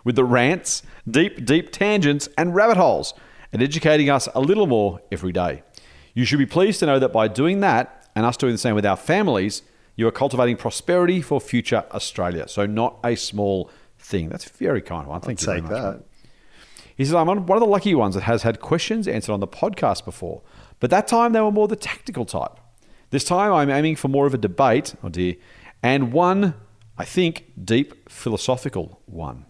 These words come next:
Speaker 1: So here's the two <laughs> questions, Rand. I think the
Speaker 2: I'm a
Speaker 1: first
Speaker 2: bit
Speaker 1: one's
Speaker 2: nervous.
Speaker 1: a little bit
Speaker 2: Yeah, go
Speaker 1: shorter,
Speaker 2: ahead.
Speaker 1: I know. "In answering another listener's question recently,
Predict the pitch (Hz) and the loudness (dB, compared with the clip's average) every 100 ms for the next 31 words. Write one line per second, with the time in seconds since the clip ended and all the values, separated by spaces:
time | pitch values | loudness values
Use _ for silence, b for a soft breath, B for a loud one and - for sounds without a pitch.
0 | _ _ b b b b - 104 202 294 | _ _ b b b b -10 -2 0 0
1 | 214 95 82 - 139 135 - 101 - - | -2 -4 -4 -2 -2 -2 -4 -6 -6 -10
2 | 80 92 120 143 113 113 107 113 120 131 | -6 -4 -4 -2 0 2 0 2 2 4
3 | 127 120 120 135 110 - - 101 113 110 | 4 4 2 2 0 -2 -4 0 2 2
4 | - 98 101 92 B 117 113 110 B B | 0 0 0 -2 B -12 -10 -12 B B
5 | B B 156 165 214 233 247 190 180 160 | B B -4 0 -2 0 -2 0 0 0
6 | - 202 - - 143 - 139 113 98 87 | -2 -2 -2 -2 -2 0 0 0 0 -8
7 | 85 | -12